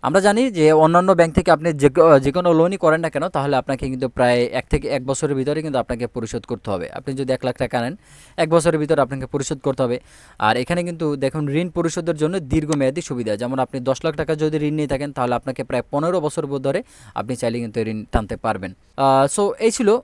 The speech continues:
মোটামুটি। মনে রাখতে বলছে এখানে কি ঋণ প্রদানের শর্তাবলী পরিবর্তন হতে পারে সর্বশেষ তথ্যের জন্য। আচ্ছা, এটা just একলা কথা হচ্ছে, যেহেতু, আহ, সোনালী ব্যাংক থেকে মাঝে মধ্যে কিন্তু তাদের নিয়মকানুন একটু পরিবর্তন হতেই পারে, so এই জন্য। So, ধন্যবাদ সবাইকে।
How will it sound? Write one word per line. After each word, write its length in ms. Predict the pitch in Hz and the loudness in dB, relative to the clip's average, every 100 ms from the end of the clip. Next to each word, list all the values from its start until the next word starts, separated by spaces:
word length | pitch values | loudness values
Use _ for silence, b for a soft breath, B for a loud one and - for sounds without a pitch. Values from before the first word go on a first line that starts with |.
| - | -4
মোটামুটি। 440 | 175 180 175 175 | -4 0 2 2
মনে 340 | 247 165 165 185 | 0 -4 0 0
রাখতে 200 | 180 190 | 0 2
বলছে 240 | 175 165 170 | 2 2 -4
এখানে 220 | 180 175 | -4 -8
কি 220 | 165 135 | -4 -2
ঋণ 240 | 117 185 | -2 -4
প্রদানের 340 | 190 190 202 208 | -6 -4 -4 -4
শর্তাবলী 420 | 185 165 185 202 | -6 -4 -4 -6
পরিবর্তন 540 | - 165 170 180 196 | -4 -2 -2 -4 -4
হতে 200 | 180 180 | -8 -6
পারে 160 | 185 254 | -6 -6
সর্বশেষ 440 | - 135 143 139 139 | -6 -6 -6 -10 -6
তথ্যের 320 | 131 131 123 | -6 -6 -10
জন্য। 180 | 190 202 | -10 -8
আচ্ছা, 380 | 113 101 - - _ B B B B | -8 -8 -12 -16 _ B B B B
এটা 320 | - 202 175 147 | 2 4 2 0
just 220 | 151 - | -2 -2
একলা 180 | 143 135 | 0 0
কথা 200 | 131 135 | 2 0
হচ্ছে, 240 | 139 147 | -2 -2
যেহেতু, 460 | 127 135 135 131 120 | -4 -4 -2 -2 0
আহ, 160 | 113 | -2
সোনালী 300 | 120 143 131 | -2 -2 -2
ব্যাংক 160 | 127 120 | -2 -4
থেকে 160 | - 127 | -6 -4
মাঝে 220 | 117 120 | -4 -4
মধ্যে 220 | 123 120 | -8 -8
কিন্তু 200 | 117 113 | -8 -6
তাদের 280 | 110 107 110 110 117 | -4 -4 -4 -6 -8
নিয়মকানুন 420 | 110 110 110 110 | -8 -8 -8 -8
একটু 160 | 107 107 | -10 -10
পরিবর্তন 460 | 113 107 107 110 | -8 -6 -8 -8
হতেই 220 | 107 135 120 | -10 -8 -6
পারে, 220 | 113 160 - _ _ - - | -4 -6 -10 _ _ -10 -4
so 40 | |
এই 100 | 117 | -4
জন্য। 280 | 113 120 208 _ b b b b b b b - | -4 -8 -10 _ b b b b b b b 4
So, 100 | 240 | 6
ধন্যবাদ 320 | 247 262 262 | 8 8 6
সবাইকে। 340 | 247 214 180 | 6 2 2